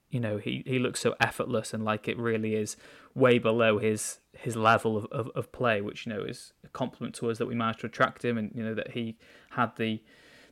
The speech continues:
desire to come here as well in the summer. But you've got to get on the pitch. You've just got to get on the pitch. We can't keep having him a luxury player. And if you look at Elliot Lee's stats now, from the,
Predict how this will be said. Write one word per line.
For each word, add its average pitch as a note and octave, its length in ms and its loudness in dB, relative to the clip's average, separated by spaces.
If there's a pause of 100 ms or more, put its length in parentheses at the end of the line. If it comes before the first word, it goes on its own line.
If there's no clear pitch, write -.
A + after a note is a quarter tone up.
(140)
desire A#2 340 0
to - 100 -12
come A#2 200 0
here A#2 140 6
as A2 120 4
well A#2 240 6
in B2+ 260 0
the A#2 80 -2
summer. B2+ 460 4
But A#2 300 4 (340)
you've D#3 200 -2
got - 160 4
to - 60 -10
get - 120 -2
on - 80 -10
the - 60 -10
pitch. - 360 -6
You've B2 180 -4
just A#2+ 200 -8
got - 160 -2
to - 80 -14
get - 140 -4
on F#2 80 -10
the - 40 -12
pitch. - 320 -10
We - 60 -8
can't C3+ 300 0
keep C#3 180 -2
having A#2 240 0
him A2+ 140 -2
a G#2+ 40 0
luxury A2 320 -2
player. A2 320 0
And B2+ 80 2
if C3+ 140 -2
you E3 60 0
look E3+ 160 2
at C3+ 120 6
Elliot B2+ 240 0
Lee's A#2+ 280 0
stats - 440 -4
now, G#2+ 160 -4
from A#2+ 140 -6
the, - 120 -4